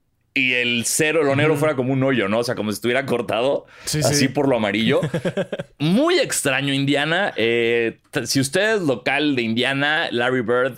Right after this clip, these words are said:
Speaker 1: eh, le gusta mucho este uniforme, pues qué padre ser usted, pero
Speaker 2: Sí.
Speaker 1: para los que nunca hemos ido a Indiana y no conocemos la historia de Indiana y no sabemos qué chingados es esto,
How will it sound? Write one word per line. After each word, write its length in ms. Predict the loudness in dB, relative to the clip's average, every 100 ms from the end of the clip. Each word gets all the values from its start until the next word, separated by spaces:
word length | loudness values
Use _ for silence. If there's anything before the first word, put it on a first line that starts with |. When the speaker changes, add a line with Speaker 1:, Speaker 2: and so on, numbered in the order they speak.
| -6
Speaker 1:
eh, 300 | -4 0 0
le 220 | -2 -2 0
gusta 340 | 0 0 -2
mucho 220 | -2 -2
este 120 | -2
uniforme, 340 | -2 0 -2 -2
pues 300 | -4 -8 -10 -4
qué 100 | -2
padre 420 | -2 -2 -2 -2
ser 160 | -2 -2
usted, 300 | 0 -2 0
pero 360 | -2 0 -2 -6
Speaker 2:
Sí. 240 | -6 -4
Speaker 1:
para 180 | -2 0
los 180 | 0 0
que 100 | -2
nunca 300 | 0 0 0
hemos 260 | 0 0 2
ido 160 | 2
a 40 | 2
Indiana 240 | 0 0
y 40 | -2
no 100 | -4
conocemos 260 | -4 -2
la 60 | -2
historia 220 | 0 -2
de 60 | 0
Indiana 300 | 0 0 0
y 20 |
no 120 | -2
sabemos 640 | -2 -2 -2 -2 -4 -6 -6
qué 140 | -6
chingados 500 | -4 -2 0 0 0
es 60 | -2
esto, 320 | 0 -2